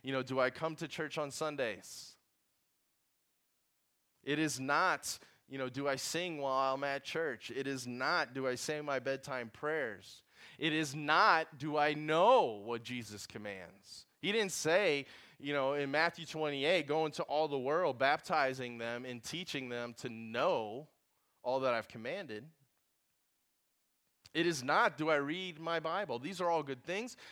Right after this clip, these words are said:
but if they're not leading to an increased obedience to Jesus and all he taught, they're garbage. Right?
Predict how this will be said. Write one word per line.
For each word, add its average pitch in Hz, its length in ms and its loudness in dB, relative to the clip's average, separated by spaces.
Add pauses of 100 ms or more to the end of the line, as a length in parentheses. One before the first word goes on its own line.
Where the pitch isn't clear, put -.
but 135 120 -4
if 127 120 -2
they're 170 200 0
not 190 240 2
leading 185 480 -4
to 139 140 -4
an 120 100 -8
increased 165 640 -8
obedience 175 800 -6
to 127 100 -6
Jesus 175 640 -8 (300)
and 127 120 -2
all 151 200 2
he 170 160 -6
taught, 180 400 0 (1080)
they're 135 120 0
garbage. 151 680 -2 (4000)
Right? 165 280 -6